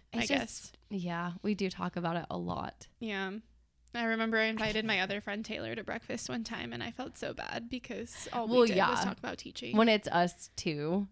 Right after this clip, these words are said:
Speaker 1: and other teachers,
Speaker 2: Oh,
Speaker 1: it's hard
Speaker 2: yeah.
Speaker 1: not to talk
Speaker 2: It's
Speaker 1: about
Speaker 2: hard, yeah.
Speaker 1: teaching.
Speaker 2: Yeah.
Speaker 1: But this is <laughs> Teachers Talk.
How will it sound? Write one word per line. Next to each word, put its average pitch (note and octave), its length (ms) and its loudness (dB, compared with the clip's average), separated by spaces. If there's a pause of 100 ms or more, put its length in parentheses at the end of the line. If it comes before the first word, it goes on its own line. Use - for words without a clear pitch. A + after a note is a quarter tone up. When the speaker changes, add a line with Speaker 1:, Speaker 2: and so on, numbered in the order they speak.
(120)
Speaker 1:
and E3 140 2
other D#3+ 180 2
teachers, E3+ 480 -2
Speaker 2:
Oh, B3+ 60 4
Speaker 1:
it's G#3+ 100 4
hard F3+ 220 4
Speaker 2:
yeah. - 120 -8
Speaker 1:
not - 260 -8
to - 60 -14
talk - 160 -4
Speaker 2:
It's - 140 -4
Speaker 1:
about - 140 -6
Speaker 2:
hard, - 160 -4
yeah. G3+ 60 -6
Speaker 1:
teaching. F#3+ 340 -2 (360)
Speaker 2:
Yeah. F#4 200 2 (240)
Speaker 1:
But C#4+ 120 10
this F#4+ 160 6
is F4+ 200 8
<laughs> - 40 -14
Teachers E4+ 520 4
Talk. F4+ 360 6